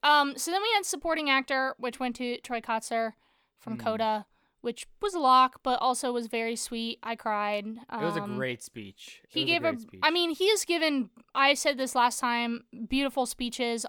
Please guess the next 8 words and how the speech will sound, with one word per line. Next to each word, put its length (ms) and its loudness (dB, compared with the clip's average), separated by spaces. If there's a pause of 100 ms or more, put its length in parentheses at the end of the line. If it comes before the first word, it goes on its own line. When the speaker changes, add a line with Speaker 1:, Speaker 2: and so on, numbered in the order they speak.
Speaker 1:
all 260 6
awards 340 -4
season. 560 -4
I've 240 -4
loved 380 -2
everything 420 -6
he 380 -6
has, 500 -6